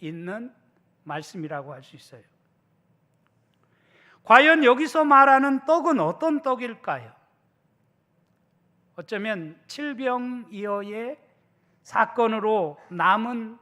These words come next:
떡이 있었으니까, 일곱 광주리의 떡이 있었으니까 그 중에 하나를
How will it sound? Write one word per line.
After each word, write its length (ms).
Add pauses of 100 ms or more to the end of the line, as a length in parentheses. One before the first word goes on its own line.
(120)
떡이 440 (640)
있었으니까, 840 (140)
일곱 380
광주리의 760
떡이 260
있었으니까 880 (600)
그 140
중에 260
하나를 760